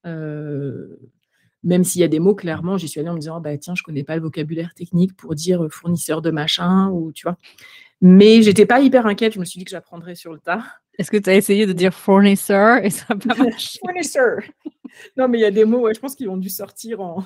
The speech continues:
Speaker 1: <laughs> qui ont dû sortir en français de temps en temps. Euh, et voilà, et en fait, c'est, ouais, je, je savais vraiment pas à quoi m'attendre, donc je me suis dit, « Bon, bah, allez, postule. » J'ai commencé à regarder, ouvrir les sites, hop, j'ai postulé. En fait,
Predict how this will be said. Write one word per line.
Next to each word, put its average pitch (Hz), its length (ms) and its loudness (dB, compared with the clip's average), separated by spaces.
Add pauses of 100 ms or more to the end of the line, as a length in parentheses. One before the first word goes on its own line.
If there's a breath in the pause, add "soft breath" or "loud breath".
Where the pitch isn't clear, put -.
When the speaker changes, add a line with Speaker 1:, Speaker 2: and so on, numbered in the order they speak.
Speaker 1:
<laughs> - 80 -20
qui - 120 -10
ont 202 80 -4
dû 214 100 -4
sortir 214 400 -8
en 208 80 -2
français 208 400 -10
de 226 60 -20
temps 196 220 -10
en 190 100 -6
temps. 202 140 -14 (920)
Euh, 170 580 -2 (400)
et 202 100 4
voilà, 208 280 2
et - 40 -2
en 180 100 0
fait, 320 200 -2
c'est, - 300 -10 (240)
ouais, 208 320 4
je, 185 280 2
je 185 80 -8
savais 190 220 -2
vraiment 262 320 -4
pas 285 120 -12
à - 20 -12
quoi 240 160 -12
m'attendre, 247 400 -8
donc 190 160 -6
je 208 40 -8
me 202 60 -4
suis 196 120 -10
dit, « - 60 -10
Bon, 247 80 -4
bah, 208 100 -2
allez, 202 220 -6 (200)
postule. » 226 540 -6
J'ai 185 140 -12
commencé 180 320 -12
à 180 60 -12
regarder, 175 340 -2
ouvrir 185 220 -2
les 175 120 -4
sites, - 320 -8
hop, 202 160 -4
j'ai 202 140 0
postulé. 220 440 0
En 180 100 0
fait, 269 240 -4